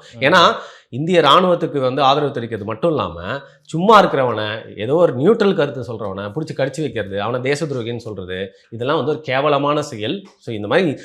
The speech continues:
Speaker 2: எந்தெந்த குதிரைக்குள்ள எந்தெந்த சங்கிகள் ஒளிஞ்சிருக்குன்னு சொல்லிட்டு இந்த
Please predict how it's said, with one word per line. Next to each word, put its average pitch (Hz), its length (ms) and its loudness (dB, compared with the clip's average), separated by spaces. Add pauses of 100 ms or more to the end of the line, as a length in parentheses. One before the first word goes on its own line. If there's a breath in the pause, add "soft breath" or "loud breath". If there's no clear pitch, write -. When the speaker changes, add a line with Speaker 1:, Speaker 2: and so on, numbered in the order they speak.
(160 loud breath)
Speaker 2:
எந்தெந்த 165 380 0
குதிரைக்குள்ள 160 400 0
எந்தெந்த 147 280 0
சங்கிகள் 139 420 -4
ஒளிஞ்சிருக்குன்னு 123 440 -6
சொல்லிட்டு 107 280 -6
இந்த 104 400 -4